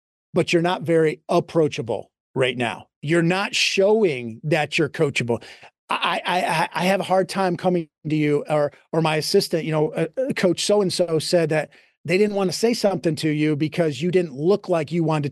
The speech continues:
take instruction right then. But I know you're coachable and I know you wanna get better. And sometimes if you, if you come at it with that mindset, sometimes it softens just a little bit that, that kid's, you know, some, some kids don't look very good. Now,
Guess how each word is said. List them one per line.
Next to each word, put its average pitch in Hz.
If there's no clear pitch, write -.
take 151
instruction 143
right 123
then. 120
But 170
I 165
know 190
you're 220
coachable 175
and 143
I 151
know 180
you 175
wanna 165
get 147
better. 156
And 156
sometimes 226
if 226
you, 190
if 196
you 175
come 202
at 214
it 214
with 160
that 160
mindset, 160
sometimes 208
it 180
softens 165
just 170
a 170
little 160
bit 190
that, 151
that 156
kid's, 165
you 170
know, 165
some, 185
some 214
kids 233
don't 190
look 170
very 151
good. 135
Now, 156